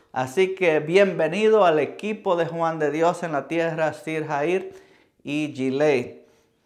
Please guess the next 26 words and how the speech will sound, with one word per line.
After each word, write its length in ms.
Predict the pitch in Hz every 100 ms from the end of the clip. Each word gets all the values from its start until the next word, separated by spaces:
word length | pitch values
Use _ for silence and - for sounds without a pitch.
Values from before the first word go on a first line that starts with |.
| _ _
Bueno, 220 | 170 185
sin 180 | 180 165
más 200 | 175 202
nada 240 | 202 214
nos 160 | 202 175
despedimos, 640 | 160 160 165 214 220 220
pero 220 | 196 156
le 120 | 151 143
decimos 420 | 139 165 208 175
a 240 | - -
todos 260 | 190 190 208
los 140 | 196
venezolanos, 680 | 175 160 160 151 160 190 180
donde 260 | 156 135 127
quiera 320 | 165 175 180
que 60 | 160
ustedes 380 | 156 156 151
se 80 | 156
encuentren, 640 | 135 131 175 196 190 185 190
que 80 |
esperamos 580 | 143 - 143 170 190 190
que 80 | 160
ustedes 320 | - 160 170
apoyen 640 | 135 - 170 175 185 175 139
al 160 | 127
equipo 580 | 127 - 180 180 180 175